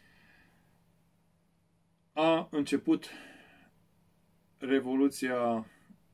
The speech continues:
grecească numită Eteria. După o mie opt sute douăzeci și unu, din păcate pentru noi, în loc ca tipărirea de cărți să continue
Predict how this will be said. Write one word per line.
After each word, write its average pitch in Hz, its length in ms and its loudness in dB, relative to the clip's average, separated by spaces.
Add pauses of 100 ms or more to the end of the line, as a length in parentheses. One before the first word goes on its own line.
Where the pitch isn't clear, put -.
(100)
grecească 113 540 -6
numită 127 300 -4
Eteria. 107 460 -6 (1040)
După 170 220 0
o 180 60 8
mie 180 140 6
opt 180 80 2
sute 170 180 4
douăzeci 143 420 6
și - 100 -8
unu, 98 140 -8 (260)
din 143 280 0 (280)
păcate 131 420 0
pentru 104 300 -8
noi, 95 200 -12 (160)
în 127 100 -4
loc 165 200 4
ca 151 100 4
tipărirea 135 680 2
de 113 180 -6
cărți - 480 -4
să - 180 -12
continue 101 640 -8